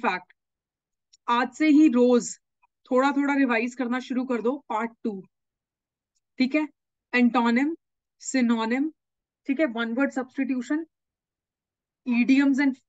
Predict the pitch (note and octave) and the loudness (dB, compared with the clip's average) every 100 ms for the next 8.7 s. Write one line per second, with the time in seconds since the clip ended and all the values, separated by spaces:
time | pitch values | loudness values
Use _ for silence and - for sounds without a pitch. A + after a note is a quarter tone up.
0 | _ A#3+ A3+ A3+ A#3+ C4 - _ _ G#3 | _ -2 -2 -2 -4 -6 -12 _ _ -4
1 | B3 C4 B3+ B3+ C#4+ _ _ _ - A#3+ | -4 -2 -4 -4 -8 _ _ _ -2 2
2 | B3+ C4+ C#4 B3 - C#4+ C4 C#4 - _ | 2 2 0 0 -4 -6 -4 -6 -12 _
3 | _ _ - C#4+ D4 D#4+ D#4+ C4 B3 C#4+ | _ _ -6 -4 -2 -4 -2 -2 0 2
4 | C#4 F4 - _ _ _ _ C#4 C#4 C#4 | 0 -2 -10 _ _ _ _ -2 2 2
5 | D4+ C#4+ C#4 A#3+ C4 A3+ A3 A#3+ C4 B3 | 2 0 -2 -4 -4 -4 -4 -4 -6 -6
6 | B3+ A#3+ C4 B3 A3+ D#4 A#3+ - C4 B3+ | -6 -6 -4 -4 -4 -6 -6 -6 -8 -4
7 | C4+ C4 - A3 - A#3+ A#3 A#3 B3+ A#3 | -2 -2 -4 -4 -2 -2 -2 -4 -4 -2
8 | A3 G3+ A3+ G3+ G3+ A3 | -2 -2 -4 -2 -4 -8